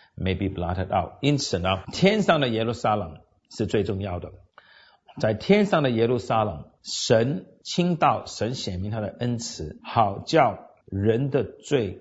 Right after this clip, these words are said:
可以涂抹。所以呢，天上的耶路撒冷，真正的教会是应该被建造的。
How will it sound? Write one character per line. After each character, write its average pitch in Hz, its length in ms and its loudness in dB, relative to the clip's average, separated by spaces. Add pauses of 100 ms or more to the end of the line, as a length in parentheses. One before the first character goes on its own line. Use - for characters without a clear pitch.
(140)
可 110 160 -2
以 98 140 -2
涂 85 280 -8
抹。 98 380 -2 (320)
所 - 200 2
以 127 120 0
呢， 92 160 -6 (200)
天 180 220 0
上 143 160 -2
的 107 80 -4
耶 95 120 -6
路 107 80 -4
撒 90 180 -6
冷， 87 120 -10 (260)
真 180 220 4
正 151 120 0
的 113 80 -4
教 101 240 0
会 98 120 -2
是 92 140 -8
应 113 200 -4
该 104 120 -4
被 95 140 -8
建 92 300 -6
造 87 220 -4
的。 87 200 -12